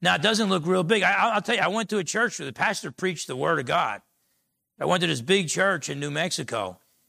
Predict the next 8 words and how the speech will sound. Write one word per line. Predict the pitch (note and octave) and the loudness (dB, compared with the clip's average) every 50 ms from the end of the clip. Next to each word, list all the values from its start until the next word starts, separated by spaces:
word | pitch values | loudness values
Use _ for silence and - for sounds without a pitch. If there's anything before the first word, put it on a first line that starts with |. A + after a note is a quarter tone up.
| _ _ _ _ _ - | _ _ _ _ _ -4
and, | C3+ C#3 C#3 C#3 C#3 C3+ C3 C3 B2+ | -2 0 2 2 0 0 -2 -2 -2
um, | B2+ A#2+ A#2 A#2 A2+ A2 G#2+ G2+ G2 G2 - _ _ _ _ _ _ _ _ _ _ _ _ _ _ _ _ _ _ _ _ _ _ _ _ _ _ _ _ _ _ _ _ _ _ _ _ _ _ _ _ _ _ B3+ - - B2+ | -2 0 0 0 0 -2 -4 -6 -12 -16 -20 _ _ _ _ _ _ _ _ _ _ _ _ _ _ _ _ _ _ _ _ _ _ _ _ _ _ _ _ _ _ _ _ _ _ _ _ _ _ _ _ _ _ _ -16 -14 -4
do | A#2+ E3 E3 | -2 0 2
we | E3+ F3 D#3+ | 2 2 4
really | F3 G3 G#3 A3 A3 G#3 G3+ | 4 4 4 4 4 4 4
need | F#3+ G3+ G#3+ G#3 G#3 G3+ F3 D#3+ - _ _ _ - - - - - | 4 4 4 4 2 0 -2 -4 -10 _ _ _ -18 -18 -18 -12 -8
smoke | - - - D3+ D3 D#3+ F3+ F#3+ G3+ F#3 - - - - - _ _ _ _ _ _ _ _ _ _ _ _ _ _ _ _ _ - | -6 -4 0 2 4 4 4 4 2 0 -2 -8 -14 -16 -18 _ _ _ _ _ _ _ _ _ _ _ _ _ _ _ _ _ -2
and | B2+ C3 C3 C3 B2+ B2+ B2+ B2+ B2+ B2+ B2+ B2+ B2 B2 A#2+ A#2+ A#2 A2+ A2 G2+ G#2 | 0 2 2 4 4 4 4 2 2 0 -2 -4 -4 -4 -4 -4 -4 -6 -6 -8 -10